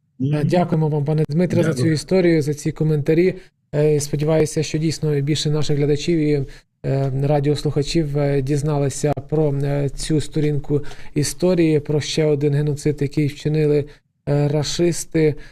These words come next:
Speaker 2: в минулі, е, століття. Ну і будемо сподіватися дійсно, що Україна,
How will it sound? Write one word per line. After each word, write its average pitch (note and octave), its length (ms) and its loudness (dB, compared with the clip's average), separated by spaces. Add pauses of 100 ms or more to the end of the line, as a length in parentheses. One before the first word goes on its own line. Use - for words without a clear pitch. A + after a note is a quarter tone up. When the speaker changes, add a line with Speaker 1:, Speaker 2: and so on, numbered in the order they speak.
(200)
Speaker 2:
в C#3+ 220 0
минулі, D#3 540 2
е, C#3 120 0
століття. - 840 4
Ну E3 180 0
і E3 100 2
будемо D#3 220 0
сподіватися D3+ 520 0
дійсно, D3+ 280 0
що D3 220 0
Україна, D3+ 440 0